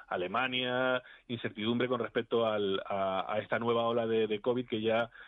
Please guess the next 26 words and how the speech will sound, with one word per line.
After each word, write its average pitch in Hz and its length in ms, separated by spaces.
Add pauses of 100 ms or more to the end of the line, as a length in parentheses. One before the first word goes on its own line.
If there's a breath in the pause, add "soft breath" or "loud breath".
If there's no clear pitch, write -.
(120)
parece 117 340
que, 110 340
que, 107 140
que 107 100
está 113 200
aquí, 101 260
¿no? 123 160 (320 loud breath)
Entonces, 127 320 (460 loud breath)
es 139 120
un 190 200
sector, 170 400
el, 147 180
el 135 140
turístico, 151 480
que 151 80
está 160 240
muy 147 260
marcado 180 460
por 165 180
la 131 60
incertidumbre, 135 640
es 117 60
decir, 123 220
las 113 160
cuest-, - 240
la, 120 220